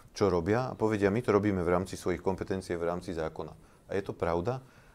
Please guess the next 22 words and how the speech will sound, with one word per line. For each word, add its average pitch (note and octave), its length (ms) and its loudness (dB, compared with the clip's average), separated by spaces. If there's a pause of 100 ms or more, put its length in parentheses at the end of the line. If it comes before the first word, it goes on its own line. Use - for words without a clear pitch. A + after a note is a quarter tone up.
(120)
ale - 320 -8
nestačí F#2+ 560 -6
to A2 320 -4
a - 320 -8 (160)
vidíme, F#2+ 400 -4
že F#2 240 -4
výsledok F#2 560 -4 (400)
možno G2 160 -6
nie F2+ 160 -4
je F2+ 80 -4
dobrý. D#2+ 240 -8
Takže F#2 320 -8
pre F#2+ 160 -6
mňa C3+ 160 -4
to F#2 160 -6
dáva G2 160 0
otázku, F#2 480 -4
či - 80 -10
by F#2 240 -4
nestalo A2 320 -4
za D#2+ 160 -6
to G2+ 240 -6